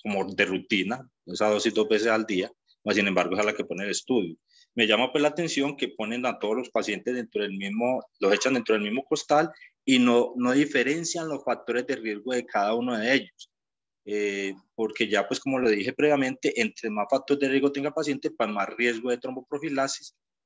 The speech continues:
y, y no es lo mismo un paciente joven con una fractura, porque tienen desde dieciocho años para arriba, no es lo mismo un paciente joven de dieciocho o veinte años con una fractura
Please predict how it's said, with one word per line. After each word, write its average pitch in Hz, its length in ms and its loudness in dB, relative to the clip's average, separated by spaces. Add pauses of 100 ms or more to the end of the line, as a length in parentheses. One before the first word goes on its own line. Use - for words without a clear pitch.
(140)
y, 110 500 -2
y 110 40 0
no 110 120 2
es 107 80 2
lo 120 100 4
mismo 131 240 4
un 127 80 -10
paciente 143 600 0
joven 135 380 -2
con 123 160 -10
una 117 180 -6
fractura, 139 500 0
porque 110 220 -6
tienen 127 220 -4
desde 107 400 -2 (120)
dieciocho 104 300 -4
años 135 180 -4
para 143 160 0
arriba, 139 320 -2 (360)
no 110 100 -4
es 117 60 0
lo 120 60 0
mismo 135 220 0
un 139 100 -4
paciente 139 480 -2
joven 135 360 -2
de 123 100 -8
dieciocho 110 520 -4
o 135 40 -2
veinte 135 280 -4
años 127 220 -2
con 117 120 -4
una 113 100 2
fractura 120 600 0